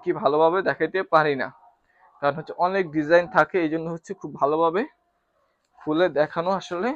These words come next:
আমাদের পক্ষে সম্ভব হয় না, কারণ অনেক বড় এমনিতে হয়ে যায়। তারপরে হচ্ছে যদি খুলে ভালো মতো দেখাইতে যাই তাহলে আরও বড় হয়ে যাবে, যেটা হচ্ছে অনেকেরই বিরক্ত লাগবে। দ্রুত স্ক্রিনশট দেন।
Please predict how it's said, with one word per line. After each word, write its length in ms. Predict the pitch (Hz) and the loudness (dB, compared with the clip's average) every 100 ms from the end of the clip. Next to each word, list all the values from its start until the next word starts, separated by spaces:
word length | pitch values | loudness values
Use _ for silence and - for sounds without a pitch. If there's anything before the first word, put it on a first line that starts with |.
| - 165 | -8 -8
আমাদের 260 | 143 - - | -6 -6 -6
পক্ষে 240 | 160 - 196 | -6 -6 -8
সম্ভব 300 | 165 151 165 165 | -4 -4 -4 -2
হয় 140 | 156 175 | -2 -2
না, 40 | 180 | -4
কারণ 160 | 147 - | -4 -2
অনেক 200 | 165 180 180 160 147 | -2 -2 -4 -4 0
বড় 160 | 156 202 302 - _ _ _ - | 2 2 -2 -12 _ _ _ -8
এমনিতে 360 | 151 160 180 190 180 | -6 -4 -2 0 2
হয়ে 140 | 165 | 4
যায়। 120 | 160 202 | 2 2
তারপরে 320 | 143 - 165 170 | 2 2 -2 -2
হচ্ছে 160 | 160 165 | -4 -8
যদি 140 | 160 175 - | -6 -8 -8
খুলে 180 | 156 160 147 | -4 -2 -2
ভালো 120 | 147 147 | 0 -2
মতো 140 | 165 160 | -2 -2
দেখাইতে 260 | 151 160 160 | -2 -4 -4
যাই 100 | 180 | -4
তাহলে 160 | 170 165 - 156 | -2 -4 2 4
আরও 140 | 165 190 160 | 6 4 4
বড় 120 | 160 165 | 2 0
হয়ে 140 | 160 | 0
যাবে, 140 | 170 226 - - - _ _ _ - | 0 0 -8 -20 -20 _ _ _ -8
যেটা 180 | 143 151 | -4 -2
হচ্ছে 200 | 156 - - | -2 -4 -2
অনেকেরই 460 | 160 165 165 180 214 294 _ _ - | 0 0 -2 0 0 -4 _ _ -14
বিরক্ত 380 | 147 160 160 - 135 | -2 0 0 -2 0
লাগবে। 240 | 123 131 - _ _ - - - | 0 -4 -20 _ _ -20 -20 -16
দ্রুত 180 | - 185 214 175 | -12 -2 0 0
স্ক্রিনশট 380 | - 185 165 139 | -2 -4 -2 -2
দেন। 120 | 131 | -6